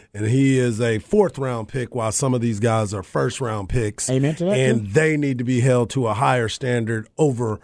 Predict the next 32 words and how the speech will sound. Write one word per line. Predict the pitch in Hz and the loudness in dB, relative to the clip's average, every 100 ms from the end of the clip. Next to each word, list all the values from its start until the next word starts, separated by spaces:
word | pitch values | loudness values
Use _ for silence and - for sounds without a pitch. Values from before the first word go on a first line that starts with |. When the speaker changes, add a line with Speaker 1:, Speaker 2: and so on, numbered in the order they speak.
| _ _ | _ _
Speaker 1:
what | 127 123 | -2 0
y'all | 143 120 | 2 0
do | 110 123 | 2 2
with | 104 90 | 2 -2
Dak. | 90 147 117 120 | 0 2 2 -2
But | - 226 185 | 0 2 2
I | 170 | 2
digress. | 151 147 135 120 131 98 - - | 2 2 2 2 0 -2 -8 -4
Go | 208 | 0
ahead, | 156 117 | 0 0
my | 98 92 | -4 -10
brother. | 92 92 98 - | -12 -16 -16 0
Speaker 2:
How | 131 | 2
about | 131 | 2
this | 131 | -2
texter | - 139 127 | -2 -2 -2
said, | 123 131 127 - | 0 2 0 0
uh, | 123 120 117 117 | 0 0 -2 0
maybe | 139 | 2
The | 139 127 | 2 2
Rock | 135 135 | 2 0
needs | 135 | -4
to | 120 | 0
call | 147 127 | 0 2
Liv. | 127 139 127 101 _ - | 2 2 2 -4 _ -4
No, | 151 135 135 - | -2 0 -2 -4
<laughs> | - - - | -14 -18 -2
the | 196 | 2
P | - 254 | 2 4
I | 220 214 | 4 4
F. | 269 - - _ | 4 0 -8 _
Speaker 1:
Yep. | 101 123 151 | 0 2 2